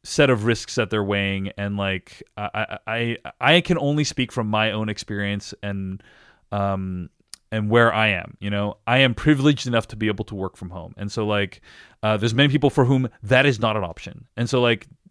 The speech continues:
my comments and thoughts don't necessarily apply to you, right? Like, you're, maybe you're facing a whole different set of risks on a daily basis that I can't possibly comprehend. And so, like, you gotta make the decisions that are right for you. Um,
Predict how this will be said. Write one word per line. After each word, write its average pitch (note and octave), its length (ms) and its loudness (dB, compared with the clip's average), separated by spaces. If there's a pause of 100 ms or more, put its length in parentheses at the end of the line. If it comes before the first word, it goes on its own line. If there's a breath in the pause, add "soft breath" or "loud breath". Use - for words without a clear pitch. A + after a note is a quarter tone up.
(120)
my B2+ 560 4 (120)
comments D3 480 0
and B2 120 -2
thoughts B2 240 0
don't C3+ 140 0
necessarily C3 380 2
apply E3+ 240 -2
to A2 80 -10
you, - 240 -16
right? G#2+ 280 -4
Like, G#2+ 160 -2
you're, C3 200 4 (280 loud breath)
maybe C#3+ 200 4
you're C#3+ 160 8
facing C#3 320 2
a G#2+ 40 -2
whole E3+ 300 2
different C#3 460 2
set B2 120 2
of G2+ 140 -4
risks - 460 -8 (240)
on A2 160 -2
a G#2 40 -2
daily G#2 280 0
basis G2 320 -6
that G2 120 -4
I G#2 100 -2
can't G#2+ 220 -6
possibly G2+ 360 -6
comprehend. G#2 560 -6
And G2 120 -8
so, G#2+ 120 -4
like, F#2+ 220 -6 (340 loud breath)
you D3+ 160 6
gotta D#3+ 160 10
make C#3 160 2
the B2 80 -2
decisions G#2 420 -4
that F#2+ 140 -2
are F#2 60 -2
right F2 160 -6
for - 120 -14
you. A#1+ 180 -14 (580 soft breath)
Um, G#2+ 480 2